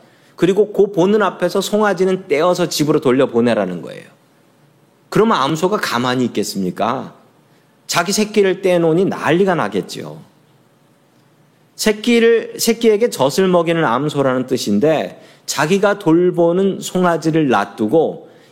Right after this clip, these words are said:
이 짐을 지고 가겠냐라는 거예요. 이거 불가능한 일이죠. 이래도 짐을 지고 가면 하나님의 뜻으로 인정하겠다라는 겁니다. 여기가 끝이 아닙니다. 이제 두 마리라는 핸디캡을 줍니다.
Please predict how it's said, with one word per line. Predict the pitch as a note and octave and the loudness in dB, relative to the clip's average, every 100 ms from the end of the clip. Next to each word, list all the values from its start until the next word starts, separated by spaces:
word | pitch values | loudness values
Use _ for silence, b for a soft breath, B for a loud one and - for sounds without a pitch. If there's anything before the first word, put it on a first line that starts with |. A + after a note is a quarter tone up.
| B B | B B
이 | F#3 A3+ | 0 0
짐을 | G#3 G3 A3+ A3 | 2 2 2 0
지고 | - F#3 G#3 | -2 0 0
가겠냐라는 | - E3 G#3 G#3+ G#3+ G#3+ G3+ G#3 G#3 | -2 0 0 2 0 0 0 0 2
거예요. | F3+ C#3 B2 | 2 2 2
이거 | D3+ G3 | 2 0
불가능한 | - D#3 C#3 E3 G#3+ A3 D3 | 0 0 2 0 2 0 0
일이죠. | G2 D#2 D#2+ D2 - _ _ b b b | -4 -6 -10 -14 -20 _ _ b b b
이래도 | C3 F3+ G3+ G3 F#3+ A#3 B3 | 2 4 4 2 2 4 2
짐을 | A#3+ A3 A3 G#3 | 2 2 4 2
지고 | G3+ F#3+ F3+ | 2 2 2
가면 | E3+ F3+ A#3 C#4 B3 B B B | 0 2 0 -2 -8 B B B
하나님의 | - D3+ D3+ D3+ C#3+ | -8 -2 0 0 0
뜻으로 | - C#3 C#3+ B2+ | 0 -2 0 0
인정하겠다라는 | A2 G#2+ G2+ F2+ E2+ - E2 D2+ D2 F2 G2+ G2+ | 2 2 0 -2 -6 -6 -10 -10 -14 -4 0 0
겁니다. | D2+ C#2+ - - _ _ _ _ _ _ _ _ _ b b - | -2 -6 -16 -20 _ _ _ _ _ _ _ _ _ b b 0
여기가 | D3 F3+ A3 A3 | 2 2 0 2
끝이 | A#3 B3 | -2 0
아닙니다. | G3+ F#3+ G3+ G3 G3 E3 G#2 B B | 0 2 2 2 0 -2 -6 B B
이제 | C#3+ A3+ | 0 0
두 | - D3+ A3 | 0 0 4
마리라는 | A#3 A3+ A3 G3+ G3 F#3 B2+ - - _ _ - | 2 2 2 2 2 0 -2 -10 -20 _ _ -4
핸디캡을 | A3 G#3+ G#3 F#3 D#3+ C#3+ | 0 2 2 2 0 2
줍니다. | B2 A2 F2 C#2+ | 2 2 0 -6